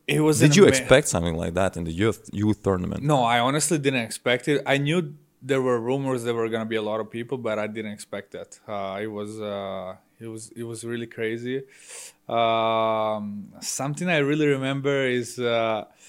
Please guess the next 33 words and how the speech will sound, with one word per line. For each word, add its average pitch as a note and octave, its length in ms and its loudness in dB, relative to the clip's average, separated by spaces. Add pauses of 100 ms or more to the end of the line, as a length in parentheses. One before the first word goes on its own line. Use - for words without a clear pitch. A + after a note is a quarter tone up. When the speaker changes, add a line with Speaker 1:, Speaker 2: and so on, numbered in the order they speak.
(380)
Speaker 1:
uh, G#2+ 760 -4
I A2 140 -6
remember A#2+ 320 -4
my A#2 180 -4
dad B2 460 -4
being B2+ 280 -10
there B2+ 300 0 (100)
and, B2 240 -6
uh, A#2 340 -2 (300)
<clears throat> A2+ 340 -14
also B2+ 280 -4
my A#2+ 160 -2
uncle A2 320 -2
being G#2 240 -4
there. G#2+ 300 -4 (960)
And, G2 360 -4
uh, F#2+ 560 -2
Speaker 2:
Your F#2 100 -2
dad G#2+ 240 4
is F#2 100 -2
a E2+ 60 0
professional F#2+ 580 2
player, F#2+ 200 4
Speaker 1:
he C#3+ 60 8
was C#3 200 4
a, C3 60 2
Speaker 2:
former. F#2+ 320 6
Speaker 1:
yeah, A#2 300 2
Speaker 2:
Yeah. A2 40 2
Speaker 1:
he A#2+ 140 -2
was A#2+ 200 -4
former B2+ 440 -2
player. C3+ 420 0